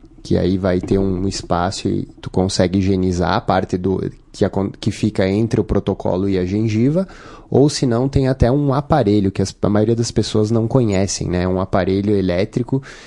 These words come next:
que a gente compra mesmo pela internet, e aí pode fazer o uso dele, que ele faz, eh, eu costumo chamar ele de lava-jato, né? Ele, ele faz essa limpeza muito mais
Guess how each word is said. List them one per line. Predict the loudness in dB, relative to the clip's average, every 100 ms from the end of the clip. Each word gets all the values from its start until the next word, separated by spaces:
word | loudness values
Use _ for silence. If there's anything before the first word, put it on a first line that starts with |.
| -20
que | -4 2 4
a | 4
gente | 2 -2 -2
compra | -2 0 0
mesmo | 0 0 -2
pela | -4 -2
internet, | -2 -2 -2 0 0 -2 -6 -16 -20 -20 -6 0
e |
aí | 2 2
pode | 0 -2
fazer | -2 -2 0 0
o |
uso | 0 -2 -2
dele, | -2 -2 -4
que | -4 -2
ele | -2
faz, | -4 -2 0 -2 -4 -6 -6 -6
eh, | -4 -4
eu | -4
costumo | -6 -6 -4
chamar | -2 0 0
ele | 0
de | 0
lava-jato, | 0 0 2 0 0 0 -2 -2
né? | -2 0 0
Ele, | 0 0 0 0
ele | 0 -2
faz | -2 0 0
essa | 0 0
limpeza | 0 0 0 0
muito | 0 0 0
mais | 0 0 -2 -6